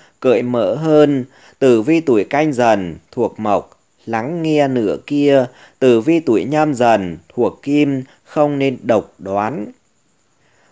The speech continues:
Về đánh giá của bạn tuổi Dần trong ngày Chủ nhật này, sự nghiệp năm sao,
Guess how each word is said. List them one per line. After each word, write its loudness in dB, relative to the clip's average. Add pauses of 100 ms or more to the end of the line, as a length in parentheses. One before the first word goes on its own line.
(120)
Về 2
đánh 0
giá 0
của -2
bạn 0
tuổi -6
Dần -2
trong 0
ngày -2
Chủ -6
nhật -4
này, -4 (120)
sự -4
nghiệp -2 (280)
năm -6
sao, 0